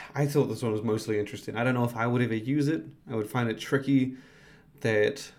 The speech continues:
the, the two main features of this <laughs> product, I, I find it tricky to, for me to, I guess, give a reason to want these two things in a product, but,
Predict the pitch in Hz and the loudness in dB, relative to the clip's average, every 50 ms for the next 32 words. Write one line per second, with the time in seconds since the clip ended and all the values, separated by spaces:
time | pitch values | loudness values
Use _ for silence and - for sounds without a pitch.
0 | - - _ _ _ _ - - - 120 113 110 107 - 120 123 - - 135 123 | -20 -20 _ _ _ _ -20 -6 -2 -2 -2 -2 -2 -4 -6 -4 0 2 2 2
1 | 117 113 120 117 117 110 - - 131 123 127 131 127 113 123 120 120 - - 120 | 4 2 2 2 2 0 0 0 0 0 0 -2 -4 -2 -2 -4 -4 -2 0 2
2 | 117 139 135 - - - 117 117 - - 117 113 - - 120 117 117 113 - - | 4 4 2 2 0 -6 -8 -8 -6 -6 -6 -2 0 0 0 0 0 -2 -6 -8
3 | - - 127 120 127 127 127 127 127 127 - - - - - - - - - - | -8 -8 -8 -2 0 0 0 0 -2 -6 -12 -16 -20 -20 -20 -20 -20 -20 -20 -20
4 | _ - - - 131 117 113 110 110 110 110 110 107 107 - 120 107 110 113 117 | _ -14 -6 0 2 4 4 6 6 4 4 4 2 0 -2 -4 -2 -2 0 -2
5 | 113 110 - - 120 110 107 104 104 - - - - 113 120 - - 131 120 - | -2 -4 -4 -6 -6 -4 -4 -4 -6 -8 -10 -12 -14 -14 -14 -10 -10 -10 -10 -6
6 | - 156 127 117 104 101 113 117 117 117 123 120 120 117 - 117 110 113 117 - | -6 -4 -2 0 0 0 0 0 0 0 0 -2 -2 -2 -2 -4 -2 -4 -4 -2
7 | 123 120 117 120 - 135 123 117 - 131 120 120 117 123 120 117 120 131 127 127 | -2 -2 -2 -2 -2 -4 -4 -2 -2 0 0 0 0 0 -2 -2 -4 -2 -2 -2
8 | 127 123 123 - 117 110 107 - - | -4 -4 0 2 2 2 2 0 -6